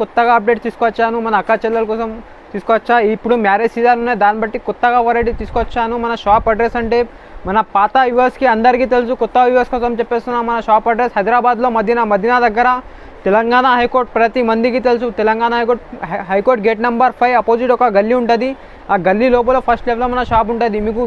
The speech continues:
షాప్ దొరకలేదు అంటే మీకు స్క్రీన్ పైన నంబర్ ఉంటది, మదీనా దగ్గర వచ్చి కాల్ చేసినా అంటే నీకు పికప్ చేసుకుంటా, మన బాబుకి పంపించి మీకు. ఇప్పుడంటే ఈ వీడియోలో మన ఛానల్కి కొత్తగా ఉంటే first of all సబ్స్క్రైబ్ చేసుకోండి, షేర్ చేయండి. మన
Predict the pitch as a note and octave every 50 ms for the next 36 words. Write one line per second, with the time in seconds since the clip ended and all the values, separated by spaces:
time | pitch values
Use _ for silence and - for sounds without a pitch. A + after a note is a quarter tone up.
0 | G3 - A3 G#3+ A#3 G#3+ G3 A3+ A3 G#3+ A#3+ B3 B3 B3 A3+ B3 A#3+ A#3+ A3+ B3
1 | B3 B3 A#3+ A3+ G#3+ - A#3+ A#3+ B3 A#3 B3+ B3 B3+ A#3+ A#3+ A3 A3+ B3 A#3+ A#3+
2 | A3+ A#3 A3+ A3+ C4 C4 - - - - - - - F#3 G3 F#3 A#3 B3 B3+ B3+
3 | B3 A#3+ G#3+ A#3+ B3+ B3 - - C4+ - - G#3 G#3+ A#3+ A#3+ B3 B3 B3 - B3+
4 | B3+ B3+ B3+ B3 C4 B3 C4 B3+ B3+ C4+ C4+ C4+ - - - - - - - A3
5 | G3 B3 B3 - - B3+ B3 - C4 A#3+ B3 B3+ A#3+ B3+ B3 A3 G3 G3+ G#3 G#3
6 | A#3 A#3 B3+ A3+ A3+ A3+ A3 A#3+ A3 - B3+ B3 B3 B3 B3+ B3 G#3+ G3+ - A#3
7 | A#3+ B3 A#3+ B3+ A#3+ - - G3+ A3+ A3+ G3+ A3 G#3+ A#3+ A#3+ B3 B3 B3 A#3 A#3
8 | A#3+ A#3 G#3+ G#3+ G#3+ A3 A#3 B3 A#3+ - G#3+ - - B3+ B3 B3 B3 B3 A#3+ A#3
9 | B3 A3+ A#3 A3 - - B3+ A3+ A#3+ A#3+ G#3+ E3+ - - - - - - - G3+
10 | F#3+ - - A3+ A#3+ A#3+ - B3+ A#3+ - - B3+ B3 B3+ A3 - A3+ A3+ A#3+ A3
11 | - B3 B3 A#3+ B3 B3 A#3+